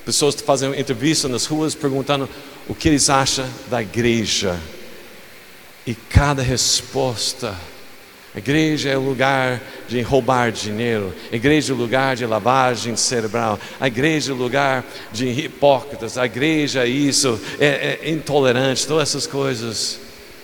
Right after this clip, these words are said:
Eu fico pensando: alguma coisa aconteceu. Porque a igreja não é isso. A igreja são pedras vivas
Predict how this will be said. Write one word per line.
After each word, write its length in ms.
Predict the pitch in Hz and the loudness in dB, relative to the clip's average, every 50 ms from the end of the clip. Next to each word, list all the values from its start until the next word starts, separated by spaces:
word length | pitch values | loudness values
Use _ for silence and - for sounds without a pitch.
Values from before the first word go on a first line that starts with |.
| - - - - - | -20 -20 -20 -16 -16
Eu 60 | - - | -14 -8
fico 200 | - 151 135 127 | -6 -6 -6 -4
pensando: 440 | - 147 127 - 151 147 139 127 - - - - - - - - - - - - - - | -2 0 0 0 0 0 -2 -4 -6 -10 -14 -16 -18 -18 -20 -20 -20 -20 -20 -20 -14 -8
alguma 360 | - 127 110 127 147 156 151 | -6 -4 -2 0 0 0 -2
coisa 320 | 131 - 147 156 147 123 131 | -2 -2 0 0 0 0 -2
aconteceu. 760 | - 135 147 139 - - - - 151 147 160 165 156 147 135 120 101 - - - - - - - - - - - - - - - - - - - - - - - - - - - - - - - - - - - - - - - | -2 -2 -2 0 2 2 2 2 0 0 -2 -2 -2 -4 -6 -8 -10 -12 -14 -16 -18 -18 -20 -20 -20 -20 -20 -20 -20 -20 -20 -20 -20 -20 -20 -20 -20 -20 -20 -20 -20 -18 -18 -18 -18 -18 -18 -18 -18 -20 -20 -20 -20 -20 -4 0
Porque 380 | 156 156 - 160 160 147 - - | 0 0 2 2 0 0 0 -2
a 60 | 131 | -2
igreja 420 | 127 104 110 131 147 147 139 131 151 | -2 0 2 2 2 4 2 2 2
não 140 | 156 151 | 2 2
é 60 | 147 143 | 2 2
isso. 500 | 143 151 156 147 - - - - 147 139 123 107 98 95 - - - - - - - - - - - | 2 2 0 2 2 2 0 0 -2 -4 -8 -8 -10 -12 -14 -16 -16 -16 -16 -18 -18 -18 -18 -14 -8
A 140 | - 117 127 | -4 -2 -2
igreja 760 | 110 92 82 131 143 147 156 165 160 156 143 - 135 135 120 - - - | -2 -2 0 0 2 4 4 4 4 4 4 2 2 0 -2 -4 -4 0
são 180 | - - 151 120 | 2 2 2 2
pedras 580 | - - - - - 160 156 135 147 127 113 | -2 -6 6 8 8 8 8 2 0 0 0
vivas 1080 | 110 101 90 - 120 147 160 160 147 113 120 120 107 95 90 - - - - - - | -2 -2 -4 -4 0 0 2 2 0 -2 -4 -6 -6 -4 -2 -2 -2 -2 -4 -6 -8